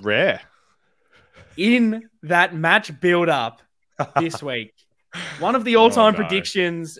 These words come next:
Speaker 2: was made. You said, and this was before we saw any journo start to the, the murmurs. This was live and off the
Speaker 1: Yes.
Speaker 2: cuff. You came out with the bold prediction when, when talking about team changes that, "Don't worry,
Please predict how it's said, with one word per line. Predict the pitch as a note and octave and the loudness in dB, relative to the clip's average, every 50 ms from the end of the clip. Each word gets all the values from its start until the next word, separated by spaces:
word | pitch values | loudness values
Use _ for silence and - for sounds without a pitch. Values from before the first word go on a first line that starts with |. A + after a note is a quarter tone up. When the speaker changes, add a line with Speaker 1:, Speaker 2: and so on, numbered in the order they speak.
| - - | -20 -18
Speaker 2:
was | - D#3 D3 E3 F3 F#3+ G#3+ G#3 F#3+ | -14 -8 -2 0 2 2 2 0 -2
made. | F#3 F3 E3 E3 E3 D#3+ D#3+ E3 D#3+ C#3+ C3+ | -4 -2 -2 -2 -2 -4 -6 -8 -10 -12 -12
You | F3 G#3 A#3 | -10 -10 -10
said, | A#3 - - E3+ D3 C3+ B2+ B2 | -10 -10 -8 -8 -8 -8 -10 -10
and | B2+ D3 E3+ | -10 -10 -10
this | G#3 G#3+ - | -10 -10 -10
was | C#4+ A#3+ - | -12 -12 -12
before | A#3+ A3+ - - G3 G3 G3 F#3 | -14 -14 -12 -8 -6 -4 -4 -4
we | G3 G3 | -4 -6
saw | - B3+ F#3 F3 F3+ F3 | -6 -6 -4 -4 -4 -4
any | F3 F3 E3+ D#3 | -4 -6 -8 -10
journo | - E3 D#3+ D#3+ D#3+ D#3+ D#3 D#3+ | -8 -6 -6 -6 -6 -6 -8 -10
start | D#3 - - D3 D3 D3 - | -10 -8 -8 -6 -6 -6 -8
to | - C#3 | -12 -16
the, | C#3+ D3 D3 D3 | -16 -16 -16 -16
the | D3+ | -14
murmurs. | D3 C3+ C3 C3 C3 C3 B2+ A#2+ | -12 -12 -12 -12 -12 -14 -14 -14
This | - G#3 G#3+ - | -14 -14 -12 -10
was | A#3+ F#3+ D#3+ C3+ _ _ _ _ _ | -10 -10 -10 -12 _ _ _ _ _
live | C3 C#3+ D#3+ A#3 B3 | -10 -6 -6 -6 -6
and | B3+ G#3 | -6 -8
off | F3+ F3+ - | -8 -10 -10
the | - | -14
Speaker 1:
Yes. | B2+ - | -16 -12
Speaker 2:
cuff. | D3 C3 A#2 A#2 - | -10 -10 -10 -10 -12
You | B2 E3 G#3 | -12 -14 -12
came | G3+ - G#3 F3 D#3 C#3+ | -10 -8 -8 -8 -8 -8
out | C#3 D3+ D3 C#3+ | -10 -10 -10 -12
with | B2+ | -14
the | A#2+ A2+ | -16 -10
bold | A2+ B2+ E3+ A3+ G#3+ | -6 -2 -2 -2 -2
prediction | F#3+ E3 C#3+ D3 C#3+ - - A#2+ G#2 F#2+ - _ _ _ _ _ _ _ _ | -4 -10 -14 -14 -16 -14 -16 -16 -16 -16 -18 _ _ _ _ _ _ _ _
when, | C#3 E3 G#3 A3+ G3+ D#3 | -8 -6 -6 -6 -6 -4
when | D#3 F#3 A3+ A#3+ A#3+ | -4 -4 -4 -4 -4
talking | A3 G#3 F#3+ F#3 | -4 -4 -4 -4
about | F3+ E3+ D#3+ D#3+ | -4 -4 -4 -4
team | - - C#3+ C#3 C#3 | -6 -12 -12 -12 -12
changes | A2+ - B2 A#2+ A#2+ A2+ A#2 A#2 A2 A2+ _ _ _ _ _ _ _ _ B2 | -12 -10 -10 -10 -10 -10 -12 -14 -16 -16 _ _ _ _ _ _ _ _ -8
that, | B2+ B2+ B2 _ _ _ _ _ | -8 -8 -8 _ _ _ _ _
"Don't | - C#3+ F3+ A3+ G3+ | -6 -4 -4 -2 -2
worry, | E3+ D#3 D3 C#3 B2+ A#2+ B2 B2 | -2 -2 -2 -2 -4 -8 -10 -14